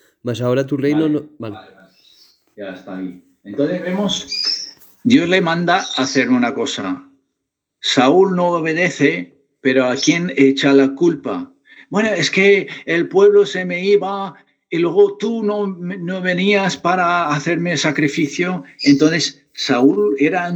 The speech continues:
Speaker 2: el tipo de hombre que desobedecía a Dios y siempre justificaba ese, esa de-, desobediencia.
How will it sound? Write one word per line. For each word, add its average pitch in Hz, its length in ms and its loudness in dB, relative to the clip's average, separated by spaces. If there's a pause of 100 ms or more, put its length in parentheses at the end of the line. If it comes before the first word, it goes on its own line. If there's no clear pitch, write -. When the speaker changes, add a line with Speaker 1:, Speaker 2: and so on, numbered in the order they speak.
(160)
Speaker 2:
el 131 220 -2
tipo 151 260 0
de 151 140 6
hombre 139 360 2
que 127 160 -4
desobedecía 156 1300 0
a 123 180 -4
Dios 143 420 2
y - 100 6
siempre 147 400 -2
justificaba 139 960 0
ese, 135 460 0
esa 135 180 2
de-, 127 400 0
desobediencia. 107 880 -4